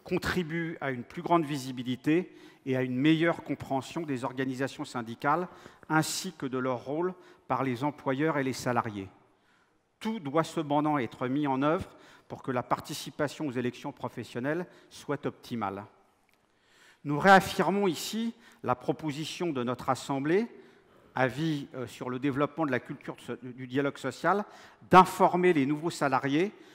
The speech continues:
sur le dialogue social, les instances représentatives du personnel,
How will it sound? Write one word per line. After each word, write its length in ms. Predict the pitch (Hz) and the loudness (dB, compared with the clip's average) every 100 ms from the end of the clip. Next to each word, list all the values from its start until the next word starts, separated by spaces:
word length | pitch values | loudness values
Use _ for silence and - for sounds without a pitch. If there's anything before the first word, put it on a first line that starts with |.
| - | -20
sur 240 | - - 131 | -14 -6 -2
le 120 | 143 | -2
dialogue 340 | 123 151 147 | 2 4 2
social, 600 | - 143 123 - 160 214 233 - - - - 113 | -2 -6 -4 2 2 2 -4 -12 -20 -20 -16 -10
les 180 | 123 | -2
instances 400 | 131 123 - 156 | -2 -2 -4 -4
représentatives 800 | - 131 143 127 135 139 - 135 | -2 -4 -2 -2 -2 -4 -6 -10
du 120 | 123 | -12
personnel, 640 | - 135 - 143 160 190 | -8 -8 -6 -4 -2 -2